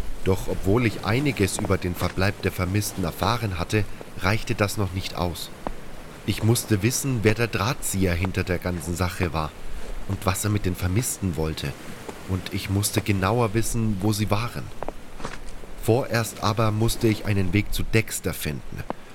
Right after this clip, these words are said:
Und wenn dieser Weg über die Diebe führte, brauchte ich einen Dieb, der mir half. Endlich hatte ich ihn gefunden. Gerade als ich an der roten Laterne vorbeilief, kam er hinausgeschlendert.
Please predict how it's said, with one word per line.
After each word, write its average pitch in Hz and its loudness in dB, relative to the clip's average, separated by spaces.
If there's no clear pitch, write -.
Und 98 2
wenn 95 4
dieser 101 2
Weg 113 2
über 101 4
die 92 0
Diebe 127 4
führte, 101 2
brauchte 107 2
ich 107 0
einen 98 2
Dieb, 117 4
der 92 2
mir 95 2
half. 95 -2
Endlich 101 2
hatte 104 2
ich 95 0
ihn 98 0
gefunden. 92 -2
Gerade 107 2
als 101 -2
ich 104 -2
an 101 2
der 98 4
roten 104 0
Laterne 104 2
vorbeilief, 107 0
kam 101 0
er 104 2
hinausgeschlendert. 90 0